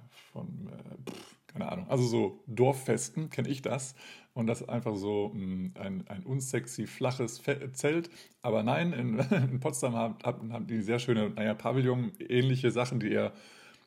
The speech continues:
rund waren und, ähm, ja, an ein, ein Iglu-Zelt erinnern vielleicht, nur halt viel größer und, äh, ja, an allen Seiten offen und deswegen war das sehr gut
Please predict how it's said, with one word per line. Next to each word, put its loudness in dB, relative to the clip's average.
rund 4
waren 2
und, -6
ähm, -8
ja, -6
an -6
ein, -8
ein 0
Iglu-Zelt 2
erinnern 2
vielleicht, 2
nur 2
halt -2
viel -2
größer 2
und, 2
äh, 0
ja, 4
an 0
allen 0
Seiten 0
offen 2
und 0
deswegen -4
war 0
das -4
sehr 0
gut -4